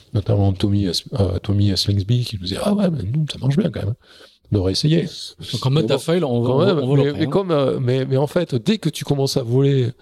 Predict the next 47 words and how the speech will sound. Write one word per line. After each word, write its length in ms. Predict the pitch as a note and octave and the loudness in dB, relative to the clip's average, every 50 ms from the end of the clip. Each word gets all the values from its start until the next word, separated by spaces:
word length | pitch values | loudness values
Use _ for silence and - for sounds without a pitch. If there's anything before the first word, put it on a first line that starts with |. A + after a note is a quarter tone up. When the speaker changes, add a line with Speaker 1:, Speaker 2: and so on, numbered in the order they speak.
| _ _ - - _ _ _ | _ _ -20 -20 _ _ _
Speaker 1:
t'as 120 | - - - | -4 -4 -4
tout, 360 | - _ - - B3+ A3 G3+ - - - _ | -6 _ -4 -2 -2 -2 -4 -8 -16 -18 _
tous 180 | - - G#3 F#3+ | -2 -2 -2 -2
tes 200 | - - - D3 | 0 -2 -2 -2
capteurs, 540 | - - C3+ - - - D#3+ D3+ D3+ D3+ C3+ | 0 -2 -4 -4 -2 0 0 2 2 0 0
euh, 140 | A2 G2 G2+ | -2 -2 -4
bah, 140 | G#2 G#2 G2+ G2 F#2+ - A2+ G#2+ F#2 - | -4 -4 -4 -2 -2 -2 -2 -4 -4 -4
t'es 80 | - - | -4 -4
perdu. 400 | - G#2 F#2 B2+ C#3 F3+ A3 G#3+ | -2 -2 -2 0 0 0 0 0
Donc 160 | D3+ A2 A#2 | 0 -2 -2
tu 120 | - - | -2 -2
peux 100 | - E3+ | -4 -4
plus 160 | - - C#4 | -2 -2 -2
mesurer, 300 | B3+ F3+ - A#2 B2 C#3 | 0 0 0 0 0 -2
tu 100 | - - | -2 -4
peux 100 | - D#3 | -4 -4
pas 160 | - - F#3 F3 | -2 0 0 0
mesurer 360 | C#3 A2 G#2 G#2+ G#2+ G#2 G2+ | 2 0 0 0 0 0 2
vraiment 280 | G#2+ G#2+ G#2+ G#2+ A2 | 2 0 2 2 0
de 60 | G#2+ F#2+ | 0 0
la 80 | F2 | -2
performance. 720 | - G2+ G#2 - - A#2 G#2+ A2 A#2+ B2 B2+ B2 - - A2 F2+ G2+ - _ _ - - _ _ _ _ _ - | -4 -6 -8 -4 -4 -2 0 0 0 0 0 0 0 -2 -2 -4 -4 -8 _ _ -20 -20 _ _ _ _ _ -2
Euh, 40 | G2+ | 0
en 120 | F#2 G2+ | 0 0
tout 100 | G2 - | 0 -2
cas, 60 | - | -2
on 80 | A#2+ G2 | -4 -2
pouvait 240 | - G#2+ G2+ G2+ F#2 | -2 0 0 0 0
pas 220 | - G#2 E2 - | 0 -2 -2 -2
parce 100 | - - | -4 -10
qu'on 140 | - - - - - | -14 -16 -12 -8 -6
n'était 160 | G2+ - - | -6 -4 -2
pas 140 | - A2 - | -2 -2 -2
capable 420 | - F#2+ - - B2+ C#3 B2 A2+ | -2 -2 -2 0 0 0 0 0
de, 240 | G2+ G2 F#2+ F#2+ F#2+ - _ _ - - F#2 | -2 -2 -2 -4 -6 -12 _ _ -10 -6 -2
euh, 280 | G2+ F#2 F#2+ F2+ E2 F2+ | 0 0 0 0 0 0
d-, 180 | F2+ G#2+ - | -2 -2 -2
d'évaluer 600 | F#2 A2 A2 F#2+ G#2+ G#2+ A2 G#2+ A2+ A#2+ B2 B2 | 0 -2 0 2 2 2 2 2 2 4 4 4
le 100 | A#2 F#2+ | 2 2
yaw, 460 | F#2 G2+ A2 A#2 B2 B2 B2+ C3 B2 | 2 2 2 2 4 4 4 2 2
d'évaluer 420 | G#2+ G2+ G2 F#2+ G2 F#2+ G#2 A2 A2 | 0 -2 -4 -4 -2 0 0 0 2
le 120 | G#2+ G2+ | 0 0
leeway, 580 | G2+ G2 G2 F#2+ A2 B2 C3 C3 B2+ C3 C3 B2 | 0 0 0 2 2 4 4 4 2 2 2 0
euh, 220 | A#2 G#2 F#2+ F#2+ | 0 -2 -4 -6
de, 100 | - - | -8 -12
de, 480 | - - - - - - - - F#2+ F#2+ | -14 -14 -16 -16 -14 -14 -14 -10 -8 -6
le, 120 | F#2+ F#2 | -6 -6